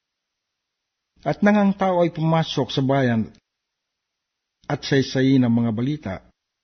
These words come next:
ang buong bayan ay humiyaw. At nang marinig ni Eli ang ingay ng hiyawan, ay kanyang sinabi,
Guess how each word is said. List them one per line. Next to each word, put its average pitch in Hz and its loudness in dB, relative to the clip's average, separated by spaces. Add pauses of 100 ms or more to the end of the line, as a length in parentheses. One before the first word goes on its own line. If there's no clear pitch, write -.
(1040)
ang 135 0
buong 135 2
bayan 127 0
ay 120 0
humiyaw. 117 -4 (1600)
At 143 -4
nang 226 6
marinig 185 2
ni 143 2
Eli 143 2
ang 127 4
ingay 143 0
ng 127 2
hiyawan, 113 -2 (1500)
ay 139 -2
kanyang 135 2
sinabi, 101 -4